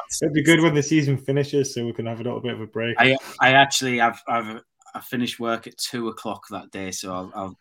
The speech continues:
Speaker 1: the game will finish about six. I'll try and get another hour's kip, which won't happen.
Speaker 2: Won't happen, nah.
Speaker 1: Wishful thinking.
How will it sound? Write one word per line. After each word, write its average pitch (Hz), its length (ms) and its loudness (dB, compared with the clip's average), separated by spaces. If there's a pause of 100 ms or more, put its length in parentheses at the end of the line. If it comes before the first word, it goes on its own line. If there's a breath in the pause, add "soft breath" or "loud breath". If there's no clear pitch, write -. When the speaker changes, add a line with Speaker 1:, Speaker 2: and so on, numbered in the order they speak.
Speaker 1:
the 110 200 -10
game 113 280 0
will 104 80 -4
finish - 640 -6 (540)
about 95 260 -6
six. - 440 -4
I'll 92 100 -6
try 98 220 0
and 98 100 -4
get 95 100 -8
another 98 300 -4
hour's 90 220 -4
kip, - 300 -14
which - 220 -14 (140)
won't 98 260 -6
happen. 85 420 -10
Speaker 2:
Won't 92 180 -8
happen, 92 280 -14
nah. 87 240 -20
Speaker 1:
Wishful 101 360 -8
thinking. 92 400 -8